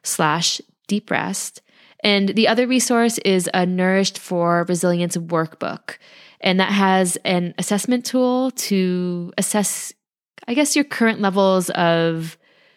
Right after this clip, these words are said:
satisfaction or fulfillment in different areas of self-care, and some reflection questions to dig a little deeper, and then a habit tracker to begin to implement some new habits or practices. And it can be a really helpful tool for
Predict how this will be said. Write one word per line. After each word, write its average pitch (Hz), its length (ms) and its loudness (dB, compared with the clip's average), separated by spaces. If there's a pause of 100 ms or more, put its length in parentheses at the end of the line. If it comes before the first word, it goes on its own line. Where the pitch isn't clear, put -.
(300)
satisfaction 180 720 0
or 170 160 0
fulfillment 185 840 -2
in 175 400 -2
different 185 360 -2
areas 170 640 2
of - 140 -6
self-care, 170 720 -2 (520)
and 196 120 0
some 196 180 2
reflection 190 460 0
questions 196 560 -2
to - 100 -4
dig 170 200 0
a 180 80 4
little 190 220 2
deeper, 202 540 -2 (640)
and 185 400 2
then 185 340 2
a - 80 -2
habit 196 320 0
tracker 160 340 -6
to - 120 -8
begin 180 260 0
to - 120 -8
implement 180 420 -2
some 185 140 -4
new 170 200 -2
habits 165 360 -4
or 165 60 -6
practices. - 640 -10
And 202 100 0
it 202 80 0
can 226 100 2
be 240 120 2
a 226 40 4
really 196 360 2
helpful 185 320 -2
tool 156 340 -2
for 160 440 -2